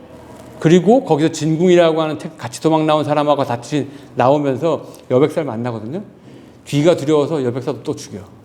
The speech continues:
그러면서 뭐 되게 중요한 얘기를 하는데 "내가 세상을 배반한 한이 있더라도,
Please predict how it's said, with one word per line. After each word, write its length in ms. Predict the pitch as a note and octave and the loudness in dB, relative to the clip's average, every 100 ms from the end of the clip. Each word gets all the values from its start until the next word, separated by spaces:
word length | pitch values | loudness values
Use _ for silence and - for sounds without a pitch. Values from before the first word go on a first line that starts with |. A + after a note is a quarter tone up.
| - - - - | -20 -20 -20 -8
그러면서 300 | - D#3 D3+ | 0 2 4
뭐 220 | C3+ C#3 | 4 2
되게 220 | C#3+ C#3+ | 2 0
중요한 400 | D3+ C#3 D3+ D3+ | 2 2 2 4
얘기를 200 | D3 C3 | 2 2
하는데 480 | B2 B2 D#3+ D3 - - - - | 0 -2 0 -2 -4 -14 -14 0
"내가 320 | C3+ D#3+ A3 | 4 4 4
세상을 460 | A3+ G#3 G#3 G3 D3 | 2 0 0 0 0
배반한 420 | C3+ D3+ D3+ C#3+ | 0 0 -2 -4
한이 120 | D3 | -6
있더라도, 360 | C3 B2 C3 | -8 -10 -10